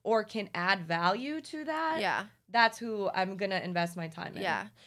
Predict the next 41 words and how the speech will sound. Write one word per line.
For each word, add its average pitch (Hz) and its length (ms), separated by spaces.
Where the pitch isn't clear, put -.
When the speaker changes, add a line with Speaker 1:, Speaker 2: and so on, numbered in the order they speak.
Speaker 2:
That's 214 200
one 214 160
thing 226 180
my 214 140
dad 175 320
has, 190 100
like, 180 240
been 175 240
worried 170 340
about 170 240
with 170 200
me. 165 240
He's 180 180
like, 180 140
"I 180 80
feel 202 180
like 202 160
you're 190 100
too 202 320
closed 175 440
off 143 320
and, 165 80
like, 170 160
you're 180 100
not 175 220
giving 175 280
people 175 280
chances." 160 520
And 220 80
it's 226 100
like, 208 240
I 208 200
hear 202 280
that 226 220
'cause 233 140
I 196 80
was 185 520
like 170 220
that 175 180
the 202 60
first 320 260